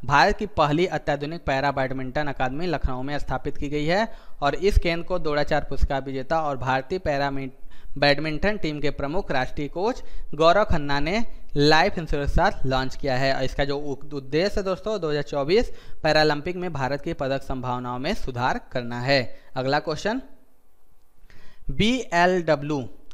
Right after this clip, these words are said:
बीडब्ल्यूएफ़, सॉरी, बीडब्ल्यूएफ़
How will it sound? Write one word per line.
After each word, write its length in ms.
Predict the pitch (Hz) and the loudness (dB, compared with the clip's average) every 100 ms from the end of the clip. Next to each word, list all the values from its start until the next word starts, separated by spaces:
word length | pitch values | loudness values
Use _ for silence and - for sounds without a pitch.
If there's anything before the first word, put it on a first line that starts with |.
| - - - | -8 -6 -4
बीडब्ल्यूएफ़, 960 | 135 185 233 180 160 190 165 151 135 - | -2 0 2 2 2 0 0 0 2 2
सॉरी, 320 | 139 143 202 - | 2 -2 -4 -4
बीडब्ल्यूएफ़ 800 | 147 220 196 170 170 175 160 196 | -2 -2 0 -2 -2 0 2 2